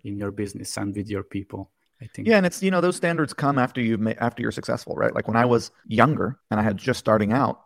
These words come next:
Speaker 2: I was willing to play more gray areas because I was hungry and I needed to eat.
Speaker 1: Mm-hmm.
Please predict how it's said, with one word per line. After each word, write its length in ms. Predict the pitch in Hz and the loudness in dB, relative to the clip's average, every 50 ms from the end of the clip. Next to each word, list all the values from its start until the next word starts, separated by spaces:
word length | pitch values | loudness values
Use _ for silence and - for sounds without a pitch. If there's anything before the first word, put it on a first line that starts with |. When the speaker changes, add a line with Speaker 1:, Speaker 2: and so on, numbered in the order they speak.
| - | -2
Speaker 2:
I 80 | 101 107 | 0 0
was 120 | 117 117 | 0 2
willing 200 | 113 120 120 113 | 2 2 2 2
to 80 | 110 101 | 0 0
play 300 | - - 117 120 113 110 | -2 2 2 4 4 4
more 180 | 113 113 113 | 2 2 0
gray 300 | 104 101 107 113 156 156 | 0 0 2 2 4 4
areas 340 | 113 104 98 101 104 107 107 | 4 4 4 4 2 0 0
because 220 | 101 - - 120 110 | -4 -6 -4 -2 0
I 40 | |
was 140 | 107 110 104 | 0 0 0
hungry 340 | - 117 156 180 156 131 107 | 0 0 0 0 0 0 0
and 80 | 104 104 | 0 0
I 60 | 107 | 0
needed 280 | 107 117 110 110 107 | 0 0 -2 -2 -2
to 140 | 98 - - | -4 -4 -2
eat. 80 | - 127 | 2 2
Speaker 1:
Mm-hmm. 220 | 127 131 143 151 | 2 2 0 -2